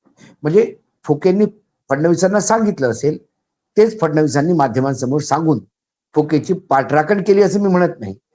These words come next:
परंतु या सगळ्या प्रकरणावर माध्यम दोषी आहे ते दाखवण्याचा प्रयत्न केला.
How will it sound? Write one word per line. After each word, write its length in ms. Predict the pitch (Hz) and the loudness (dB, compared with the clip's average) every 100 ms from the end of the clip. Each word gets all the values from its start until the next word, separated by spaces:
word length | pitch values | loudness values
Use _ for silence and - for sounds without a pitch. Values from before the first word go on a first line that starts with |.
| _ _ _ - | _ _ _ -2
परंतु 320 | 160 196 220 | 0 0 2
या 140 | 202 | 2
सगळ्या 240 | 165 175 196 | 2 2 2
प्रकरणावर 520 | 180 156 175 175 196 | 0 0 2 2 2
माध्यम 420 | 165 151 147 226 | 2 0 2 2
दोषी 320 | 196 180 180 | 2 2 4
आहे 100 | 175 | 2
ते 80 | 180 | 4
दाखवण्याचा 420 | 160 - 139 135 | 2 0 0 0
प्रयत्न 300 | 202 165 123 | 2 0 0
केला. 220 | 104 92 | -14 -20